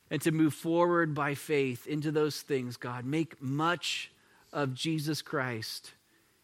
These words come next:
in every open door, every opportunity, Lord, that you give us. Lord, would you use us this week to point others to you,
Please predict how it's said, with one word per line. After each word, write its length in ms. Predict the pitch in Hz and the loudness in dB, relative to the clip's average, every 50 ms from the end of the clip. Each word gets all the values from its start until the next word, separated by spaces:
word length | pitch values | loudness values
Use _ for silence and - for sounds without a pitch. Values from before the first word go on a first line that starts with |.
| _ _ _ - | _ _ _ -4
in 180 | 143 139 143 - - - | -2 -2 -2 -4 -6 -4
every 480 | 165 165 160 156 175 170 160 156 160 - | -4 -2 0 2 4 4 4 4 4 2
open 340 | 151 151 143 - 160 151 151 | 0 0 0 2 0 0 2
door, 240 | 139 139 135 131 135 | 2 0 2 2 0
every 260 | 139 135 139 165 156 - | -2 -2 -2 -4 -4 -2
opportunity, 800 | 139 151 - 151 143 - - 147 143 135 127 127 120 113 110 113 - - | -4 -4 -2 -4 -4 -4 -2 -4 -4 -2 -2 -2 -2 -2 -4 -6 -8 -8
Lord, 300 | 139 131 131 131 123 131 | -4 -4 -2 -2 -2 -4
that 120 | 127 - | -4 -4
you 120 | 135 131 | -4 -6
give 240 | 123 131 131 123 120 | -4 -2 -4 -4 -4
us. 480 | 123 117 - - - - - - - - _ _ _ _ _ _ _ _ - | -6 -8 -8 -10 -10 -10 -10 -10 -12 -16 _ _ _ _ _ _ _ _ 0
Lord, 200 | 147 151 147 143 | 4 4 6 6
would 180 | 147 143 131 139 | 4 2 2 2
you 120 | 156 156 | 2 4
use 440 | 151 143 143 160 170 175 180 143 165 | 4 4 2 2 2 2 2 2 2
us 220 | 156 143 131 - | 0 0 0 -4
this 280 | - 160 151 135 - 151 | -4 -4 -4 -4 -4 -6
week 440 | 147 143 139 131 120 - - - _ _ _ _ _ _ _ _ _ _ _ _ _ _ - | -4 -2 -2 -4 -4 -8 -16 -20 _ _ _ _ _ _ _ _ _ _ _ _ _ _ -4
to 100 | 143 127 | -4 -4
point 540 | - - - 170 170 170 170 170 160 - _ - - | -2 -4 0 2 4 4 4 2 0 -4 _ -6 -2
others 540 | 143 147 139 147 151 151 147 139 - - - | 0 0 2 2 2 2 2 -2 -4 -8 -10
to 140 | - - 156 | -4 -4 -2
you, 420 | 139 131 135 127 123 120 117 127 | -2 0 -2 -2 -2 -4 -6 -10